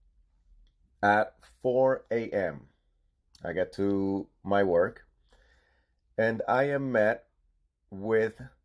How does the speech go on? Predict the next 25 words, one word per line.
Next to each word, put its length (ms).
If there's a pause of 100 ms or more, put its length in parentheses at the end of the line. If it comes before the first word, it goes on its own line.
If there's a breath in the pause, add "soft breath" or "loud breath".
(160)
the 220
van 640 (340)
that 140
I'm 100
supposed 320
to 60
use 180
for 120
that 200
day 280 (1800)
having 320
a 60
flat 260
tire, 400 (640)
completely 720
deflated 720
flat 300
tire. 420 (960)
Now, 480 (600)
here's 440
where 560 (500)
the 160
frustration 960 (320)
came 260
in. 240